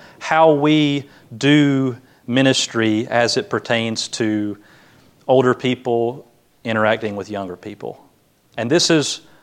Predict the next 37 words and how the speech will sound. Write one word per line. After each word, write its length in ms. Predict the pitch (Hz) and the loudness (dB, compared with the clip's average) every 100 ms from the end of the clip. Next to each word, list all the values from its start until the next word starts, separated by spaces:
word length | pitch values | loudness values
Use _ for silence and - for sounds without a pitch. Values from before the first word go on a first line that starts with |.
| _ - | _ 0
what 180 | 131 | 4
I 100 | 127 | 4
saw 480 | 110 - 127 110 92 | 2 2 4 6 2
when 160 | 98 104 | -2 -2
I 60 | |
really 320 | 104 117 131 123 | 0 2 0 -2
sat 380 | - 127 117 | 0 2 2
down 500 | 110 107 101 98 95 - _ _ _ _ | -2 -4 -4 -6 -10 -18 _ _ _ _
and 140 | 120 113 | -8 -8
started 480 | - 120 107 107 - _ _ _ _ _ _ | 0 2 2 0 -6 _ _ _ _ _ _
writing 360 | 123 139 143 135 | 0 2 2 -2
it 100 | 123 | 0
down 240 | 120 113 | 0 2
on 160 | 107 98 | 0 -4
paper. 420 | - 98 - - _ _ _ _ _ _ _ _ _ _ - | -8 -10 -12 -18 _ _ _ _ _ _ _ _ _ _ -2
I 100 | 127 | 0
saw 300 | 123 156 156 | 4 6 6
that 140 | 143 139 | 6 6
on 380 | 135 131 131 - _ _ - | 4 4 0 -10 _ _ -10
Sunday 420 | - 160 165 165 | 0 2 4 2
school 580 | - - 156 156 156 - _ _ _ - - - - | 2 2 2 2 0 -6 _ _ _ -20 -20 -12 -6
and 140 | 117 | 0
Wednesday 320 | 131 131 131 | 0 2 2
nights, 260 | 127 127 127 | 4 2 2
I'm 160 | 170 | 2
a 60 | 139 | 2
visual 420 | 113 131 127 131 | 2 0 0 -2
person, 400 | 127 135 131 127 | 0 0 0 -6
so 100 | 117 | -2
I 60 | 117 | 2
like 160 | 120 113 | 2 0
to 60 | |
visualize 500 | 107 117 120 117 117 | -4 -2 2 2 2
this 140 | 120 - | 0 -8
kind 160 | 120 | -6
of 80 | 113 | -6
stuff, 400 | - 120 117 - | -4 -4 -4 -10